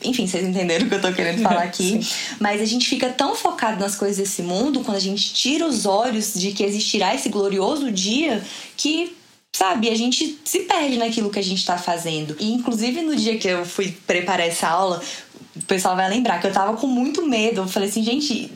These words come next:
Speaker 1: eu percebi que é um assunto que eu nunca estudei na minha vida, assim, com profundidade. Então, é algo que eu nunca sei muito." Então, pra mim, estudar sobre esse tema foi, foi realmente um alerta, assim, de,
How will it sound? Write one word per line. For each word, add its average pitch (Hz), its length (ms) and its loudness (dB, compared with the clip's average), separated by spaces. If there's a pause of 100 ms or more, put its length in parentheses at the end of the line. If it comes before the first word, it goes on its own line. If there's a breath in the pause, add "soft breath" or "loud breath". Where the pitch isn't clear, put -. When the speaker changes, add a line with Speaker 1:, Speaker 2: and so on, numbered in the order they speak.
Speaker 1:
eu 233 160 0
percebi 294 420 0
que 262 100 2
é 240 60 2
um 247 60 2
assunto 247 400 0
que 285 140 -2
eu 302 100 0
nunca 285 280 0
estudei 339 340 0
na 311 100 0
minha 302 160 0
vida, 330 280 0
assim, 240 180 0
com 220 140 0
profundidade. 185 800 0
Então, 190 320 0
é 254 40 2
algo 233 220 0
que 247 100 -2
eu 277 60 0
nunca 277 280 -2
sei 339 320 -2
muito." 185 480 -2 (520 loud breath)
Então, 208 580 0
pra 262 240 0
mim, 240 680 0 (120)
estudar 220 600 0
sobre 208 240 0
esse 202 120 -4
tema 226 220 0
foi, 233 300 0
foi 311 340 0
realmente 349 420 0
um - 40 2
alerta, 330 360 2
assim, 247 220 0
de, 220 140 0